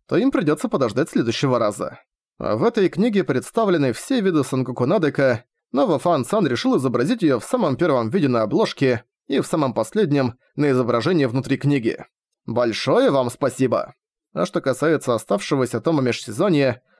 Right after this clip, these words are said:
Мусуби Моногатари, История связи, хм,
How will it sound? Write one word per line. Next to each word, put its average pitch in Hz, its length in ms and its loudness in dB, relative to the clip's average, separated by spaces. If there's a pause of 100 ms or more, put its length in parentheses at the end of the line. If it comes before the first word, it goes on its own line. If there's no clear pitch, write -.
(140)
Мусуби 131 400 0
Моногатари, 127 800 0 (100)
История 123 440 -2
связи, 127 600 0 (440)
хм, 131 320 -2